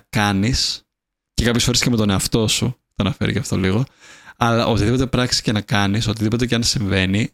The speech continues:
υπο-, σε υποσυνείδητο βαθμό κάνει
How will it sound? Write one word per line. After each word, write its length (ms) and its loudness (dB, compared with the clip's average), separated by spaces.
υπο-, 280 0
σε 140 0
υποσυνείδητο 580 0
βαθμό 520 2
κάνει 380 0